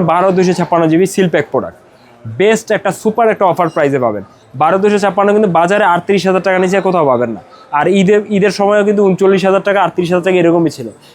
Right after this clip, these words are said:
কিন্তু ইয়াশা মোবাইল বিডি থেকে বারো দুইশো ছাপ্পান্ন সুপার অফার প্রাইস মাত্র পঁয়ত্রিশ হাজার নয়শো নব্বই টাকায়। পঁয়ত্রিশ হাজার নয়শো নব্বই টাকায় আমাদের কাছে পাবেন এইচ সিক্সটি Fusion। তারপরে দেখা হচ্ছে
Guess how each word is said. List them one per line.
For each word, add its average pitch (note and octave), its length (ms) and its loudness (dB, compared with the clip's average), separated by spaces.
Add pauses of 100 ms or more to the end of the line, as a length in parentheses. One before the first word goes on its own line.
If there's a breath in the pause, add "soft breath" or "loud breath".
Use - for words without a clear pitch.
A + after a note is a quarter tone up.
কিন্তু F3+ 140 0 (100)
ইয়াশা F3+ 340 0
মোবাইল G3+ 220 0
বিডি G3+ 200 0
থেকে G#3+ 160 2 (220)
বারো F3+ 240 2
দুইশো F3+ 200 0
ছাপ্পান্ন F#3+ 240 -2 (120)
সুপার G#3 320 0
অফার E3 220 -2
প্রাইস F#3+ 180 0 (100)
মাত্র D#3+ 180 -2 (540 loud breath)
পঁয়ত্রিশ A#3+ 460 0
হাজার G3+ 280 2
নয়শো D#3 240 -2
নব্বই C#3+ 240 -4
টাকায়। G2 200 -10 (500)
পঁয়ত্রিশ A3 380 2
হাজার G3 200 2
নয়শো D#3+ 220 -2
নব্বই E3 200 0
টাকায় G3+ 200 2
আমাদের D3 220 2
কাছে D#3 180 0
পাবেন F3+ 200 0 (160)
এইচ F3 180 2
সিক্সটি - 320 -2
Fusion। D3+ 380 0 (640 loud breath)
তারপরে F3+ 300 0
দেখা G3+ 200 2
হচ্ছে G3+ 180 0